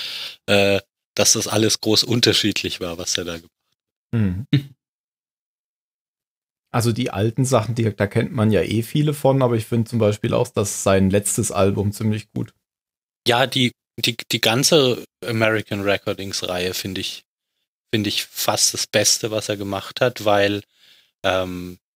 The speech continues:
Speaker 1: weil er da einen guten Produzenten an der Seite hatte, der ihm auch die richtigen, da, da waren ja auch extrem viele Coversongs dabei, der, der ihm da die richtigen Songs, äh, an die Seite gegeben hat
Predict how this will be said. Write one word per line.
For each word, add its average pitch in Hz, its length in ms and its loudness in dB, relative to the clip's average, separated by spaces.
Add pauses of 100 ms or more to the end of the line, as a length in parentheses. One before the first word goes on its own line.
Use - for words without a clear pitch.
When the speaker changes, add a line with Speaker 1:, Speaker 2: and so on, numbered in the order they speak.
(260)
Speaker 1:
weil 110 140 4
er 107 80 2
da 107 140 4
einen 107 100 0
guten 117 300 -6
Produzenten 113 640 0
an 131 140 0
der 123 100 4
Seite 123 460 2
hatte, 117 260 0
der 107 160 4
ihm 104 100 0
auch 101 200 0
die 113 120 -4
richtigen, 101 600 -4 (500)
da, 98 240 2
da 98 160 0
waren 98 160 2
ja 92 80 2
auch 95 100 -2
extrem 101 400 0
viele 101 240 -2
Coversongs 131 640 0
dabei, 127 440 0 (1400)
der, 110 200 2 (100)
der 113 120 4
ihm 113 100 0
da 113 100 4
die 110 100 4
richtigen 110 380 -2
Songs, - 640 0
äh, 117 80 -2
an 120 300 0
die 120 80 -2
Seite 120 400 -2
gegeben 120 480 -4
hat 123 220 -2